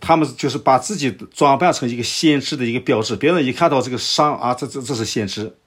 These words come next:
他把这个作为一个先知的标志。但是这个时候他不敢承认自己的先知，因为如果是承认是先知，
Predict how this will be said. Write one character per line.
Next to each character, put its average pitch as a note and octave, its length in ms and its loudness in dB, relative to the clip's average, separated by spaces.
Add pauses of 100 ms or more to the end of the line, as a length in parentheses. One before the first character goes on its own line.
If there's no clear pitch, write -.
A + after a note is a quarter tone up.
(180)
他 A#2+ 140 -2
把 G2 200 0
这 D3 140 -4
个 A2+ 80 -2
作 A#2+ 180 -4
为 G#2 100 -2
一 F#2 40 -4
个 F2+ 80 -6
先 G2 240 -6
知 F#2+ 80 -10
的 F2+ 80 -10
标 F2 180 -10
志。 - 200 -14 (340)
但 B2+ 100 0
是 B2+ 100 0
这 A3 140 -2
个 D3 80 0
时 - 160 -4
候 F#2+ 240 -6 (220)
他 A#2 160 -2
不 - 180 0
敢 F#2 320 -2 (220)
承 - 240 -8
认 G2+ 80 -4
自 F#2 140 -8
己 E2 80 -12
的 F2 60 -12
先 - 200 -10
知， - 140 -14
因 G#2+ 100 -4
为 F#2 220 -4 (640)
如 B2+ 160 2
果 D#3+ 100 8
是 A2 140 -4
承 A2+ 180 -4
认 B2 100 -2
是 F#2 320 -8
先 A2 300 -2
知， F#2+ 300 -8